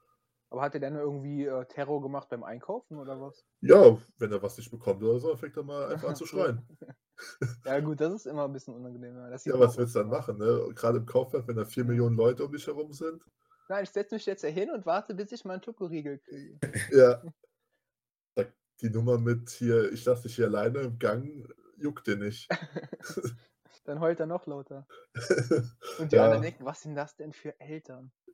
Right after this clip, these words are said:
Speaker 2: Ja, das ist halt echt eine richtig Kacksituation.
Speaker 1: Ja.
Speaker 2: Deswegen versuchen wir halt meistens zu dritt einkaufen zu gehen, dann klappt das ein bisschen besser.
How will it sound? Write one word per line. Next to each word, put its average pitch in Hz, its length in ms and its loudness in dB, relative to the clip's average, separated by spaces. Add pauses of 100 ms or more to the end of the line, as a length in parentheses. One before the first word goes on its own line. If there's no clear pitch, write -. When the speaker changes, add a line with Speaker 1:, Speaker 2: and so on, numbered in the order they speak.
(140)
Speaker 2:
Ja, 131 320 2 (340)
das 117 180 0
ist 131 140 -8
halt 117 220 6
echt - 360 -8 (160)
eine 127 160 -10
richtig - 720 -12 (200)
Kacksituation. 113 1120 -6 (320)
Speaker 1:
Ja. 131 380 -14 (540)
Speaker 2:
Deswegen 117 480 4
versuchen 117 360 -4
wir 95 160 0
halt - 420 -8 (640)
meistens 117 360 2
zu - 120 -10
dritt 131 220 -4
einkaufen 120 540 2
zu 117 180 -8
gehen, 110 280 -6
dann 101 400 -6 (840)
klappt 117 300 2
das 117 160 -2
ein 110 80 -2
bisschen 117 280 -4
besser. 113 560 2